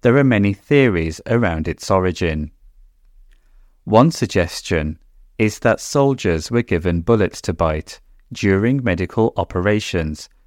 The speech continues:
to appease feelings of pain. However, it's likely to have originated from a line in the Rudyard Kipling novel,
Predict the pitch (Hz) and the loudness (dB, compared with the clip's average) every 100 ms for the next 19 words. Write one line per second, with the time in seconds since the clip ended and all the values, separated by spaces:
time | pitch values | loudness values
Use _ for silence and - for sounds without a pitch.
0 | _ - 127 120 - 165 123 85 80 - | _ -4 -2 -2 0 2 2 0 -6 -10
1 | - - 120 92 82 78 78 - 92 - | -12 -2 0 2 0 -4 -6 -6 -8 -6
2 | - 113 101 85 80 - _ _ _ _ | -4 -2 0 -2 -6 -10 _ _ _ _
3 | _ 143 135 131 139 135 - 131 - 143 | _ 2 4 4 2 0 2 0 0 -4
4 | 147 160 151 - 82 80 - - 90 82 | 0 0 0 -4 -4 -4 -6 -4 -4 -2
5 | 87 82 - 95 107 - 95 87 82 - | -4 -4 -4 -2 -2 -2 -2 -2 -4 -4
6 | 82 80 - _ - - - 110 147 147 | -4 -6 -14 _ -20 -20 -2 2 2 4
7 | 98 85 87 87 - 104 113 90 87 87 | 2 2 -2 -4 -2 0 0 0 -2 0
8 | 85 80 - - 151 - 95 90 98 90 | 0 -2 -4 -4 -2 0 0 0 0 0
9 | 87 92 90 87 | 0 0 -2 -4